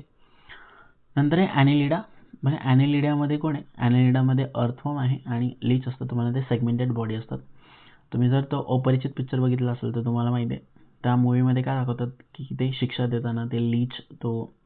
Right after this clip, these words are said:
अपरिचित जो असतो तो त्या, अ, व्यक्तीच्या अंगावर ते लीच,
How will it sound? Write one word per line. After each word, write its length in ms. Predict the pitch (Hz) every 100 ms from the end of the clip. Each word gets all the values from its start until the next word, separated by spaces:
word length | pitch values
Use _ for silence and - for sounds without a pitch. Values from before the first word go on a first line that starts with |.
| _ _ _ _ _ -
अपरिचित 380 | 120 123 120 123
जो 120 | 120
असतो 180 | 120 127
तो 340 | 123 117 113 - - - - - -
त्या, 280 | 117 117 117 -
अ, 320 | 110 110 110 -
व्यक्तीच्या 380 | 117 117 120 120
अंगावर 260 | 117 120 120
ते 200 | 120 117
लीच, 180 | 117